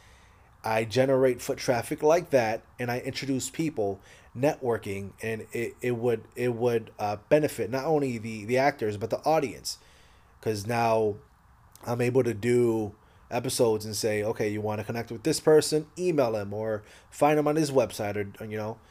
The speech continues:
this, that, and the third. So podcast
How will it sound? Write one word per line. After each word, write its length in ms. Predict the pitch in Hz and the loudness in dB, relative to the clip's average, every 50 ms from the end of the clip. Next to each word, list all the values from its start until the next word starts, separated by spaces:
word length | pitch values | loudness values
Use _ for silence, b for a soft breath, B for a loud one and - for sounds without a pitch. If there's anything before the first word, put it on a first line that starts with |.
| b b b b | b b b b
this, 160 | - 127 123 - | -6 -4 2 4
that, 180 | 151 135 131 | 6 6 6
and 80 | 123 117 | 2 -2
the 40 | 110 | 0
third. 360 | - 160 147 131 113 92 - b b b b b b b - | 4 6 6 6 6 4 -2 b b b b b b b -10
So 580 | - - - 135 127 123 120 117 113 107 104 - - _ _ - - - _ - - - - - - - - | -4 2 4 6 6 6 6 4 2 0 -4 -10 -14 _ _ -20 -20 -20 _ -20 -20 -20 -20 -20 -20 -14 -2
podcast 760 | - 143 147 147 135 - 151 147 147 143 143 143 - - - | 4 4 4 4 4 4 6 6 8 8 6 4 0 -4 -6